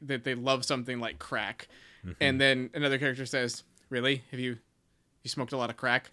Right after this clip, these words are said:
Speaker 1: Do you, you think you can talk about that? <laughs> Do you think you can make the observation that people talk about this like crack 'cause they've never done it? 'Cause you're so much cooler than them." He's like, "Hmm, maybe." <laughs>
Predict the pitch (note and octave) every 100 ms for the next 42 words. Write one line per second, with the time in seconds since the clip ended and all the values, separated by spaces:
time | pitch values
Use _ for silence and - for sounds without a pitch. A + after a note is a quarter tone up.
0 | _ A#2+ A#2 A#2 B2 A#2 A#2+ B2 B2 B2
1 | A2+ B2 A#2+ C#3 C#3+ - - - D3+ E3+
2 | D3 D#3+ D#3 D3+ D3+ D#3 D#3 C3+ C3+ C#3
3 | C#3+ - C3+ C3 C3 B2 B2 B2+ A#2 B2
4 | A2+ C3 A2+ - A#2 C3+ A#2 B2+ B2 C#3+
5 | D#3 D3+ A2+ G#2 - - - - - C3
6 | C3+ - D3+ C#3+ D#3 - D#3+ C3+ A#2 A#2
7 | A2+ C#3 B2+ A#2 - - - F3+ E3 C#3+
8 | D#3+ C#3+ C3+ - - - - - - -